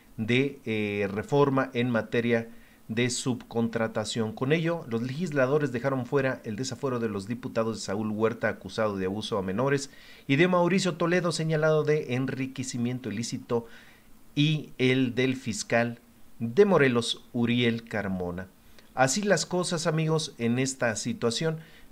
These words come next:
pero, pues, vamos a ver por qué, amigos, eh, Xóchitl Gálvez prácticamente se pusiera de pestañas, como dicen por ahí, la situación en contra de ella,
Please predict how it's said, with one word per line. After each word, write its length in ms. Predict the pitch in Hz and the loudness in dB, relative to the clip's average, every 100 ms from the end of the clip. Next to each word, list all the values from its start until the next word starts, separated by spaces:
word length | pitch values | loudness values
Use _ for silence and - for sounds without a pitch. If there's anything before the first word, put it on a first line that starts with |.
| - | 8
pero, 340 | 220 240 247 - - - - - - - - | 10 10 6 -6 -20 -20 -20 -20 -20 -16 0
pues, 180 | 135 139 | 0 2
vamos 240 | 214 196 | 0 2
a 80 | 151 | 2
ver 480 | 180 202 202 - - - - - - | 4 6 4 0 -14 -20 -20 -20 -4
por 360 | - 151 151 151 | 8 8 8 4
qué, 280 | 180 208 196 | 4 6 6
amigos, 640 | 185 190 190 185 - - | 6 4 4 2 -2 -8
eh, 440 | 123 123 123 120 117 | -4 0 0 2 0
Xóchitl 500 | - 180 170 123 101 | 0 -4 -4 -8 0
Gálvez 720 | 147 165 160 147 143 - - - - - | 2 2 2 0 -2 -2 -8 -16 -20 -4
prácticamente 880 | 131 151 151 165 120 123 143 143 131 | 0 2 0 -4 0 0 0 0 -2
se 140 | 131 | -2
pusiera 560 | - - 135 143 139 131 - - - - - | -8 -4 2 2 2 -2 -18 -20 -20 -16 -8
de 220 | 107 135 | 0 0
pestañas, 720 | 135 135 - 147 156 147 143 | 2 0 0 0 0 0 0
como 240 | - 113 117 | -2 -2 0
dicen 280 | 135 135 | 0 -4
por 180 | - 110 | -2 -2
ahí, 240 | 110 131 131 | 0 2 0
la 140 | 117 | -2
situación 640 | - 107 104 131 127 131 - - - - | -6 -6 -6 -4 -6 -6 -12 -20 -18 -10
en 140 | 107 | -8
contra 640 | 104 131 127 127 120 110 110 - | -2 -2 0 0 0 0 -6 -12
de 360 | 104 98 127 151 | -6 0 4 4
ella, 340 | 151 151 156 | 2 0 -2